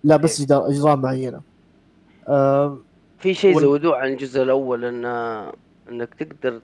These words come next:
Speaker 2: تضغط الزر اللي تحت، السهم اللي تحت، تعرف وين تقدر تروح، لأنه كنت أضيع في الجزء الأول كثير.
Speaker 1: السهم اللي تحت؟
Speaker 2: إيه.
Speaker 1: كيف يعني؟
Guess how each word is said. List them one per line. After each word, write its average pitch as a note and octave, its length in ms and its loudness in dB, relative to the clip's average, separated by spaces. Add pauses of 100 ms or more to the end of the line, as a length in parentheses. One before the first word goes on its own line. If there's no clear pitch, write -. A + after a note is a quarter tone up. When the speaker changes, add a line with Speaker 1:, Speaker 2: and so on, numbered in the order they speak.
Speaker 2:
تضغط B2+ 340 -6
الزر A#2+ 400 -8
اللي G#2+ 240 -12
تحت، E3 280 -8 (280)
السهم B2 360 -4
اللي G#2+ 120 -4
تحت، C#3 340 -12 (540)
تعرف C#3 280 -2
وين C#3 180 0
تقدر A#2+ 280 -4
تروح، - 480 -4 (100)
لأنه C3+ 160 -6
كنت D3+ 280 -6
أضيع C3+ 260 -2
في A2+ 100 -12
الجزء B2+ 320 -6
الأول B2 300 -2
كثير. C3+ 840 -14 (1000)
Speaker 1:
السهم C#3+ 320 -10
اللي A#2+ 320 -14
تحت؟ E3 360 -8 (1300)
Speaker 2:
إيه. - 60 -2
Speaker 1:
كيف - 180 0
يعني؟ A#2 240 -4